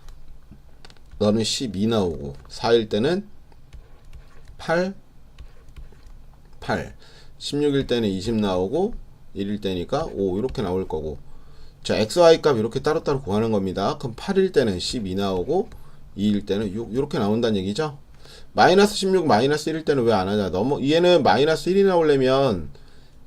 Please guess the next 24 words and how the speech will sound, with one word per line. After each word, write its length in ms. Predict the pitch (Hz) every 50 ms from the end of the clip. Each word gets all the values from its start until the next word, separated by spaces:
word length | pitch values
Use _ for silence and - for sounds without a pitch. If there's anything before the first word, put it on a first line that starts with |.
| - - - -
X는 500 | - 120 - - - 175 185 185 180 147
얘 100 | 127 127
얼마 320 | 120 98 90 101 127 139
나오면 300 | 135 127 120 113 107 101
돼? 280 | - 90 82 90 117 - - - - - - - - - - - - - - - - - - - - - - - - - - - - - - - - - - - - - -
X가 320 | 110 - - 151 156 156
삼이면 480 | 151 - - 214 220 214 208 202 175 143
양수값은 540 | 104 98 113 113 - - 151 147 143 151 139
되지만, 680 | 127 101 90 101 117 143 175 175 139 104 85 73 69 - - - - - - - - - -
Y 340 | - 85 90 117 156 185 196
마이너스 420 | 202 202 196 190 185 180 180 -
사가 240 | - 175 156 165 156
마이너스 460 | 127 92 98 117 131 143 143 139 147
십육 320 | 139 - - 185 190 196 190
나오려면 500 | 185 180 170 160 147 143 139 135 131 127
Y는 500 | 104 82 78 90 107 117 123 123 113 92
마이너스 500 | 80 67 87 110 120 123 120 113 - 127
십이가 500 | - - - 110 87 92 95 127 135 135
되니까 340 | 127 120 113 110 - 98 -
음수여서 920 | - 95 107 127 143 143 180 156 135 113 101 95 98 110 120 113 95 80 - - - - - - - - -
너는 180 | 104 113 113
구할 240 | 113 - 110 120 120
필요가 260 | - 120 113 110 82
없다고. 480 | 73 73 - - 95 85 73 73 76 73